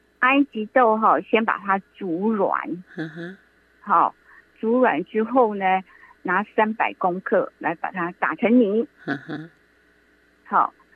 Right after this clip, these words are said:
Speaker 1: 然后甜菜根两百五十公克哈。
Speaker 2: 好聪明哦，<laughs> 也用它的甜菜根，
Speaker 1: <laughs>
Speaker 2: 甜菜根两百五十公克。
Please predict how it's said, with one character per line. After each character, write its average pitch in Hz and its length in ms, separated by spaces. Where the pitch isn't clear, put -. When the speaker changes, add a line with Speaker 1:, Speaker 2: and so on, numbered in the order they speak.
Speaker 1:
然 214 180
后 269 320
甜 196 460
菜 254 260
根 220 440
两 190 280
百 160 280
五 170 140
十 180 200
公 202 240
克 196 340
哈。 180 300
Speaker 2:
好 214 100
聪 233 320
明 240 460
哦， 202 720
<laughs> - 0
也 131 200
用 - 260
它 170 180
的 160 140
甜 156 240
菜 160 220
根， 160 180
Speaker 1:
<laughs> - 160
Speaker 2:
甜 170 180
菜 214 160
根 175 200
两 165 220
百 143 180
五 123 120
十 135 180
公 143 220
克。 143 320